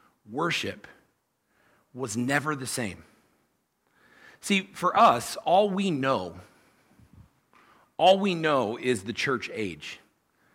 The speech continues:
From the minute we started recognizing the importance of church, or, uh, maybe today if it's the first time and somebody drug you along with, but whatever it is, church, this is what it's always been for us.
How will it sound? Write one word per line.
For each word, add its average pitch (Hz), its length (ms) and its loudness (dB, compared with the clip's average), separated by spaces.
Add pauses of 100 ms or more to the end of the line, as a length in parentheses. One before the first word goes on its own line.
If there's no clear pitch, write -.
(760)
From 139 160 -4
the 135 60 -2
minute 170 340 0
we 156 160 0
started 160 600 2
recognizing 156 840 2
the 143 80 0
importance 143 460 0
of 135 100 -10
church, 160 500 4
or, 131 360 4 (280)
uh, 143 200 4
maybe 156 280 4
today 156 340 6
if 147 100 0
it's 151 120 -4
the 143 120 -2
first 156 240 -2
time 156 240 2
and 139 120 -2
somebody 147 320 0
drug 143 300 2
you 151 140 -2
along 143 340 0
with, 143 240 0
but 131 140 -4
whatever 147 360 2
it 151 60 2
is, 151 240 4 (1400)
church, - 500 2 (720)
this 190 200 0
is 208 120 0
what 202 140 2
it's 175 140 -2
always 165 340 2
been 135 300 0
for 95 240 -8
us. - 360 -14